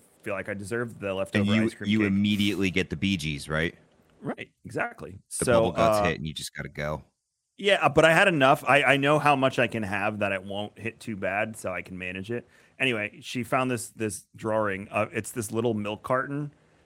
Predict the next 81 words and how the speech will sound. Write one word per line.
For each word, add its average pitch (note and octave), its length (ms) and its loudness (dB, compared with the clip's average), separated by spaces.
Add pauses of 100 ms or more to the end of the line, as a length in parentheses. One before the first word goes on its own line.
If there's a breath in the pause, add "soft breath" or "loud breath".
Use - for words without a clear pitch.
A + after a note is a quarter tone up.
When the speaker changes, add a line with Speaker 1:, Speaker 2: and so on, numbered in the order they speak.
Speaker 1:
like, G#2+ 220 -6
in A2 140 -4
the A2 100 -4
Ghostbusters A#2 720 -4
thing, C#3+ 300 -4
and A2 80 -4
it A2 80 -8
has A2 180 -6
a G#2 80 -10
sad G2+ 320 -6
face C3 320 -6
on C#3 180 -4
it. C#3+ 220 -8
Like, G#2 200 -6
it's G2+ 120 -10
very A2+ 220 0
cartoony. A2+ 640 -6 (520 soft breath)
And G#2 80 -20
she's A2 140 -8
like, A2 120 -2
"Dad, F#2 220 -6
can - 120 -12
we F#2+ 100 -6
get G2+ 200 -2
this G#2+ 200 -8
as G#2 140 -8
our, F#2 120 -6 (280)
as F#2+ 100 -14
our F2 160 -14
first - 320 -14
matching F#2 340 -12
tattoos?" F#2+ 580 -12
<laughs> - 40 -12
I'm B2 160 -4
like, A2+ 200 -8 (120)
"Yeah, F#2+ 260 -2
sure." G2 360 -6
I'll - 180 -4
Speaker 2:
Yes. G2 500 0 (1400 loud breath)
Speaker 1:
I C3+ 40 6
was D3+ 100 6
like, D3+ 160 4
"You, A3+ 220 0
that G3+ 180 6
shouldn't C#4+ 220 -2
be F3 100 -2
your F#3 260 6
first B3+ 320 4
tattoo, B3+ 400 4
but F3+ 120 6
I'm G#3+ 160 8
in F#3 80 4
the E3 60 0
phase D#3 260 4
of D3 60 0
my C#3 100 8
life D3 220 8
where B2+ 100 0
it A#2+ 40 0
doesn't B2 200 -2
matter B2 340 6
anymore. G2+ 360 -4
I B2 100 4
can A2+ 100 4
Speaker 2:
Yeah, - 0 -
Speaker 1:
get A2+ 120 6
Speaker 2:
I A#2 40 8
don't A#2+ 160 6
Speaker 1:
whatever A#2+ 60 0
Speaker 2:
care. A2+ 140 2
Speaker 1:
I - 20 4
Speaker 2:
I F#2+ 80 4
don't F#2 180 2
Speaker 1:
want." - 20 -20
Speaker 2:
care. D2+ 300 -4
I G#2 40 -4
don't G2 140 0
give D#2 120 -6
a D#2 40 -8
shit - 220 -8
anymore. D2+ 340 -10